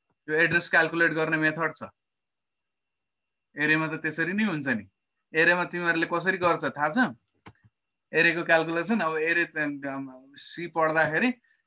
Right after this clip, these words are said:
एरेको detail पढायो भए त पुरै concept clear हुन्थ्यो होला। तिमीहरूले इन्डेक्सिङमा मात्रै ध्यान दियो होला, एड्रेसिङमा पनि ध्यान दिएको भए, होइन? अनि कस्तो ऊ हुन्थ्यो नि,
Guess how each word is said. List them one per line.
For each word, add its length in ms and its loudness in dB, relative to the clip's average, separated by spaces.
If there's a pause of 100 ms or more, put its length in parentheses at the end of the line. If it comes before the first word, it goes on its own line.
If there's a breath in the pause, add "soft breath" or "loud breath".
(120)
एरेको 320 -2
detail 420 -2
पढायो 340 4
भए 120 4
त 100 -2
पुरै 340 -2
concept 600 -8
clear 400 -2
हुन्थ्यो 300 0
होला। 180 2
तिमीहरूले 720 -6
इन्डेक्सिङमा 500 -2
मात्रै 380 -2
ध्यान 220 2
दियो 200 2
होला, 320 4 (1120)
एड्रेसिङमा 640 2
पनि 160 -4
ध्यान 220 2
दिएको 300 -2
भए, 240 4 (800)
होइन? 180 2 (720)
अनि 480 0 (1700)
कस्तो 220 -2
ऊ 120 0
हुन्थ्यो 300 -2
नि, 160 -18